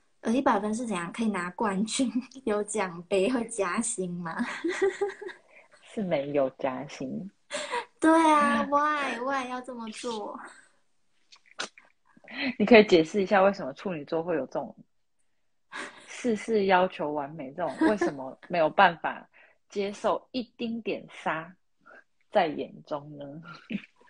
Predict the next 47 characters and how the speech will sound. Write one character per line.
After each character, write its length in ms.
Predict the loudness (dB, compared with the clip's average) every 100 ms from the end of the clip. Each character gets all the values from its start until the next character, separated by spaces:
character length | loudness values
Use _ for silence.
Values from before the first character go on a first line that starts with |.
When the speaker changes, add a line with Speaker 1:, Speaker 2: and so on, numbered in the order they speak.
| -12 -12 -8 -6 -6 -8
Speaker 1:
哦， 80 | -8 -2
那， 320 | -2 -2 -2
那 180 | -2 2
Speaker 2:
我 100 | 6
也 200 | 8 8
好， 180 | 6
Speaker 1:
其 160 | 4 2
实 60 | -2 -10 -18 -20 _ _ -20 -20 -10
Speaker 2:
我 100 | -6
其 160 | -4
实 120 | 2 4
我 100 | 4
也 80 |
觉 120 | 0 -2
得 120 | -2
好 140 | -4
困 240 | -6 -12 -14
扰 160 | -14
这 100 | -12
件 220 | -10 -10 -10
事 180 | -14 -12
情。 160 | -12 -10
<laughs> 1900 | -2 4 4 4 -6 _ -10 -10 -8 -8 -8 -10 _ _ _ _ _ _ _
Speaker 1:
所 200 | -8 -4
以 120 | -2 -2
我 100 | -4
才 220 | -4 -6
说 100 | -4
要 160 | -6 -8 _
抽 320 | -8 -2 -2 -2
丝 360 | -4 -4 -4 -4
剥 280 | -6 -4 -6
茧。 220 | -8 -12 -4
其 180 | 2
实 80 | 4
完 220 | 4 2
美 200 | 2 0
主 220 | -2 -2 -4
义 60 |
这 140 | -4 -4
个 120 | -4
东 280 | -6 -10 -12
西， 280 | -12 -12 -12
每 100 | -10
个 140 | -6
人 260 | -6 -6 -12
都 280 | -8 -8